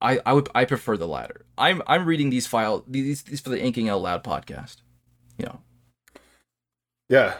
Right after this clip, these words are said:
Speaker 2: uh, I've, you know, I've said this before on our Dresden episodes. I'm not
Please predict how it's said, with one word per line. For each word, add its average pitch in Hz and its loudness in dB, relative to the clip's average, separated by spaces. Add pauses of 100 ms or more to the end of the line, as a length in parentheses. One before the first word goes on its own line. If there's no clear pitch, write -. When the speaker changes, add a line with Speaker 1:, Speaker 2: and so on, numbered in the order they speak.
(120)
Speaker 2:
uh, 110 4 (540)
I've, 139 4 (280)
you 131 -2
know, 123 4
I've 110 2
said 113 2
this 104 -4
before 104 2
on 101 -2
our 95 -2
Dresden 98 -4
episodes. 92 -4
I'm 110 0
not 104 -2